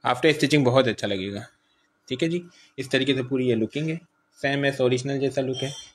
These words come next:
ये इसकी बैक है और एक्स्ट्रा लार्ज साइज तक अगर आप इसको स्टिच कराओगे तो ईजीली स्टिच होगा, ठीक है जी।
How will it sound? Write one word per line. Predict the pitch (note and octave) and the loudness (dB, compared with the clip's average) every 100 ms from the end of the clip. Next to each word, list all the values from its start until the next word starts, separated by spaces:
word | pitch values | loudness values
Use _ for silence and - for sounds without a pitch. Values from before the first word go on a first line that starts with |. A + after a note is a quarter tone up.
| _ | _
ये | B2 | -4
इसकी | A#2+ B2 | -2 -2
बैक | G#2+ A2+ - | 2 2 2
है | E3 - _ _ _ | -8 -12 _ _ _
और | A2 A2+ A#2+ | -4 0 0
एक्स्ट्रा | A#2 C#3 | -2 0
लार्ज | B2 A#2 B2+ B2+ | 2 2 2 0
साइज | C3+ B2+ B2+ | -2 -2 -2
तक | B2+ | -4
अगर | B2+ B2+ | 0 0
आप | B2 | 0
इसको | B2 B2+ | -2 -4
स्टिच | B2 B2+ B2+ | -2 -4 -2
कराओगे | B2+ B2 B2 | 0 0 2
तो | A#2+ | 0
ईजीली | A#2+ A#2+ C#3 C#3+ | 0 2 4 2
स्टिच | C#3+ C#3+ D3 | 0 -2 -2
होगा, | C#3+ D3 _ _ _ _ _ _ | -4 -6 _ _ _ _ _ _
ठीक | C#3 C#3+ | -4 -2
है | |
जी। | D#3 | -2